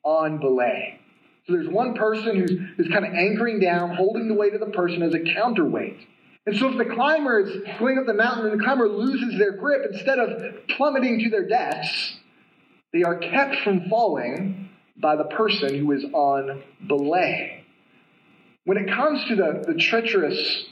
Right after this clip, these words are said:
climb to glory that we are all on in faith,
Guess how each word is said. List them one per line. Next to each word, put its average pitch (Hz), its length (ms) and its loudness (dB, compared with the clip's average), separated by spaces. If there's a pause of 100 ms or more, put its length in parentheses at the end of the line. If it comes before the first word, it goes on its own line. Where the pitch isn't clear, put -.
(180)
climb 185 480 0
to 151 80 0
glory 139 720 -2 (300)
that 143 80 -2
we 175 180 2
are 151 160 2
all 175 280 2
on 156 220 2
in 127 220 -8
faith, - 400 -2